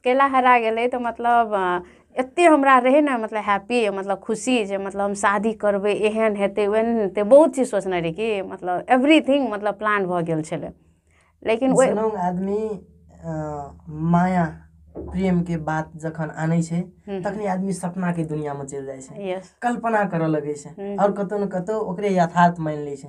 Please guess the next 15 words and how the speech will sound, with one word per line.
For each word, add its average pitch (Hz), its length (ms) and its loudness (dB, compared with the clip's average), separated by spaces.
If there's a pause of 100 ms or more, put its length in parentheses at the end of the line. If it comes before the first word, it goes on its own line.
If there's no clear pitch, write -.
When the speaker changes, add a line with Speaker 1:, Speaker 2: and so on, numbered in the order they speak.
(120)
Speaker 1:
जी। 190 380 -8
Speaker 2:
लेकिन 196 280 -4
जब 185 260 0
विपना 214 380 0
में 208 200 -2
देखै 196 300 2
छै, 156 260 -6 (220)
हकीकत 202 460 -2
में 196 160 -4
देखै 190 260 -4
छै, 170 200 -6 (580)
सपना 262 520 -4
के 262 120 -2
दुनिया 233 400 -2
से 226 140 -2